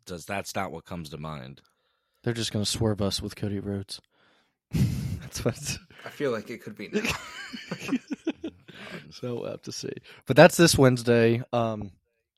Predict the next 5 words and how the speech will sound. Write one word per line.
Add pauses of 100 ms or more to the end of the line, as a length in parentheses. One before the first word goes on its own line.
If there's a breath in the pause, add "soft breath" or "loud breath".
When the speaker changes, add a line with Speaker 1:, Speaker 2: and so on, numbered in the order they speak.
(240)
Speaker 2:
but
also
from (420 loud breath)
our, (100)
uh,